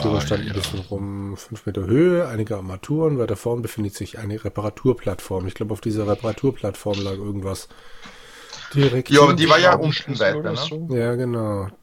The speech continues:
Speaker 1: Direkt hinter ihnen ist offenbar das große Antriebsaggregat. Gut, und wenn wir jetzt mal die Armaturen angucken, da muss doch irgendein Knöpfchen sein.
Speaker 3: Hm, da gibt's einen Hebel, den man links, rechts, oben und unten bewegen kann. Ein Knopf und eine große Taste.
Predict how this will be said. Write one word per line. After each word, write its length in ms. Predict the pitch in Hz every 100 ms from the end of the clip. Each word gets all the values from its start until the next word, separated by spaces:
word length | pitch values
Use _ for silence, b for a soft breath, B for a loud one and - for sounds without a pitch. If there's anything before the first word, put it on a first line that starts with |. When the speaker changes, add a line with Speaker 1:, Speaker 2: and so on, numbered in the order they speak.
| -
Speaker 1:
Direkt 240 | 113 110
hinter 240 | - 156 147
ihnen 180 | 131 120
ist 140 | 110
offenbar 300 | 131 113 104
das 140 | 98 -
große 300 | 107 98 -
Antriebsaggregat. 1500 | 123 175 - 160 - 120 - 143 123 123 - 113 113 107 110 - B B B
Gut, 220 | - 107 -
und 200 | 143 107
wenn 80 | 113
wir 40 |
jetzt 140 | 113 -
mal 100 | 101
die 100 | 110
Armaturen 580 | 104 101 - 113 160 180
angucken, 640 | - 156 - 170 180 165
da 60 |
muss 240 | 107 120 -
doch 200 | 113 101
irgendein 360 | 135 165 156 123
Knöpfchen 540 | - 147 - - 131
sein. 360 | 120 113 123 120 - - -
Speaker 3:
Hm, 400 | 175 190 190 165 -
da 60 | -
gibt's 480 | 143 175 - - - - -
einen 120 | 143 143
Hebel, 720 | 147 202 208 277 277 262 226
den 140 | 220 165
man 120 | 156
links, 280 | 160 185 147
rechts, 220 | 151 -
oben 220 | 139 131
und 60 | -
unten 320 | 131 127 175
bewegen 280 | 160 185 202
kann. 180 | 214 240
Ein 140 | 160
Knopf 420 | 143 156 220 - -
und 60 | 185
eine 120 | 175
große 300 | - 147 170
Taste. 520 | 160 117 - - 113